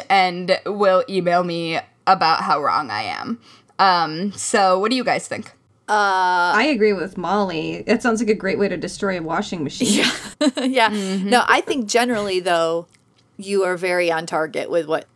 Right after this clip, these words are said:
Speaker 2: with what you had to say. I will confess that I, um, so I don't do a lot of garment sewing. Um,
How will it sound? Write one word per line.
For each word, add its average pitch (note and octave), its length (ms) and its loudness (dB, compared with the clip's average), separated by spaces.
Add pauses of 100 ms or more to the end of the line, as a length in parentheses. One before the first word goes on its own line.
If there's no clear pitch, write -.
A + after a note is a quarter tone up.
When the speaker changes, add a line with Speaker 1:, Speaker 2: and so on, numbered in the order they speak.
(120)
Speaker 2:
with E3+ 160 -6
what E3 200 -2
you D#3+ 80 -2
had D3+ 140 -4
to D#3+ 60 -10
say. D3+ 340 -2
I G3 140 2
will G3 380 -2 (420)
confess G#3 640 -4
that F3+ 500 -4 (440)
I, F3+ 640 -2 (120)
um, F3 520 -6 (540)
so G#3+ 100 -6
I G3+ 80 2
don't G3+ 240 -6
do G3 160 -2
a - 80 0
lot F3 180 0
of E3 400 -6 (200)
garment F3 420 -8
sewing. A3+ 540 -4 (560)
Um, F3 380 -10